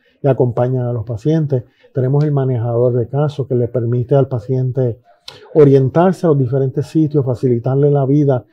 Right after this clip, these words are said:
en torno a la cita, a conseguirle quizás, eh, las cosas que necesita del plan médico,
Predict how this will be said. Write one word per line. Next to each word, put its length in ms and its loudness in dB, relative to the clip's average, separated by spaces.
en 160 -2
torno 260 2
a 60 -2
la 100 -4
cita, 480 0
a 80 -2
conseguirle 680 0
quizás, 440 -2
eh, 540 -2
las 200 -4
cosas 280 -2
que 80 -4
necesita 500 -2
del 140 -4
plan 240 -8
médico, 600 -2